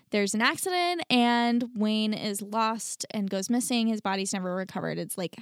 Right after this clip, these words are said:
highly, highly, highly insinuated that he dies. It's very clear he is dead, but his body's never recovered. Um, this causes a pretty significant downward spiral in the family, where the mom,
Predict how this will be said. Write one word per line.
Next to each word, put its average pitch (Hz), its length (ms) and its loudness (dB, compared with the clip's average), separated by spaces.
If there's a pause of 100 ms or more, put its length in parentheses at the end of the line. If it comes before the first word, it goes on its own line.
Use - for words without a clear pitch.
(240)
highly, 254 360 0
highly, 208 360 -2
highly 190 380 -2
insinuated 185 640 -2
that 170 160 -2
he 185 360 -4 (140)
dies. 170 320 -2
It's 175 140 -8
very 180 200 -4
clear 190 380 -2
he 185 180 -4
is 175 160 -2
dead, 160 300 -4 (320)
but 226 80 -4
his 233 100 2
body's 208 380 2
never 160 200 -4
recovered. - 460 -10 (720)
Um, 208 440 -2 (320)
this 233 720 -2 (160)
causes 220 500 0
a 220 60 -2
pretty 220 640 0
significant 208 680 0
downward 190 320 -4
spiral 330 420 0
in 226 280 0
the 226 60 0
family, 220 460 0
where 208 180 -2
the 208 80 -2
mom, 226 520 2